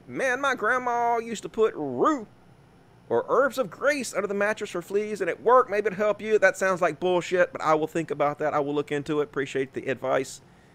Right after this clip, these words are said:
I don't believe in any of those old-timey remedies. They always don't work, but I'll try it. I think Dusty would like S M T. What the fuck is S M T? It's a Japanese role-playing game. Shin Megami Tensei. Okay.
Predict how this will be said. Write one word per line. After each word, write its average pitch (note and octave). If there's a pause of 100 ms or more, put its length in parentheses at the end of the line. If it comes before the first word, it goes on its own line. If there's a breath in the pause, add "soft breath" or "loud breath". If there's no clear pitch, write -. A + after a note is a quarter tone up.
(280 soft breath)
I A#2
don't A#2+
believe A#2
in A2+
any A#2+
of A2
those A2
old-timey A#2
remedies. A#2
They - (100)
always A2+
don't A2+
work, A#2
but G#2 (1040 loud breath)
I'll E3
try G3
it. -
I C4
think G3
Dusty D#3+
would B2
like F3
S A2
M A2+
T. A#2+
What G3+
the F#4+
fuck F4+
is D#4+
S F4
M F4
T? E4+ (1700)
It's F3
a D#3
Japanese B3
role-playing F3+
game. C#3
Shin C4
Megami B3
Tensei. D#3
Okay. F2+